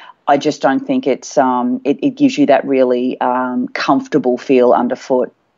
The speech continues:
The recycled materials that are coming out at the moment are absolutely fantastic. Uh, there is a carpet on the market by Cavalier Bremworth, which is made out of a hundred percent recycled fishnets. And I love that story. So that is a fabulous, yes, it is,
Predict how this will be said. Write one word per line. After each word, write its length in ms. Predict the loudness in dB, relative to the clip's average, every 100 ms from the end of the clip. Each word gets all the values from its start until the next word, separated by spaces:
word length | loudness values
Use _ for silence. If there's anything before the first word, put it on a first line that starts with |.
| _ _ _ -20 -18 -18 -20 -4
The 80 | 0
recycled 560 | 4 2 4 2 0 -6
materials 480 | -8 -4 0 0 0
that 100 | -2
are 60 |
coming 320 | -2 -2 0
out 140 | 0 0
at 60 |
the 60 | 0
moment 300 | -2 -2 -2
are 100 | 0
absolutely 440 | -2 -2 -6 -6
fantastic. 840 | -4 -4 -4 -4 -4 -2 -4 -4 -6
Uh, 260 | 0 2 2
there 160 | 2 0
is 140 | 0
a 40 |
carpet 380 | -2 -2 0 0
on 140 | 0 0
the 60 |
market 600 | -2 -2 -4 -2 -2 0
by 160 | 0 -2
Cavalier 420 | -2 -4 -2 -2
Bremworth, 520 | -2 -2 0 -2 -2
which 160 | -6 -6
is 120 | -2
made 200 | 2 4
out 160 | 4 4
of 60 |
a 20 |
hundred 400 | 0 -2 -2 -2
percent 400 | -4 -6 -4 -4
recycled 560 | 0 -2 2 0 0 -4
fishnets. 800 | -4 -4 -2 -2 -4 -8 -12 -12 -16 -18 -18 -10 0
And 400 | 4 4 4 2 2
I 180 | 2
love 720 | 2 2 2 4 4 2 -2 -14 -8
that 180 | -8 -8
story. 580 | -10 -6 -6 -6 -8
So 560 | -12 -4 2 2 2 0
that 200 | 2 2
is 240 | 2 0 0
a 100 | -2
fabulous, 720 | 0 2 2 4 0 0 0
yes, 260 | 0 0
it 80 | 0
is, 320 | 2 2 0